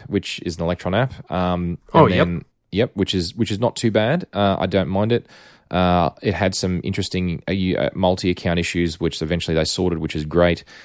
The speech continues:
Speaker 1: Um, Hyperspace, I tried more recently, another Electron app. Um, again,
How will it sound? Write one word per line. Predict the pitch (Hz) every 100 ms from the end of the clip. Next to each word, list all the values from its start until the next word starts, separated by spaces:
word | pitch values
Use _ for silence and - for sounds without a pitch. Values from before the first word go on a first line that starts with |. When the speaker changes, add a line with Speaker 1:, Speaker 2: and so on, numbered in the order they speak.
| - -
Speaker 1:
Um, | - 87 80
Hyperspace, | 85 120 120 - - 127 135 -
I | -
tried | - 98 87
more | 82 82
recently, | 101 - - 131 151 _
another | 85 87 92
Electron | 98 98 - 104
app. | 98 139 - -
Um, | 90 87
again, | - 92 113 131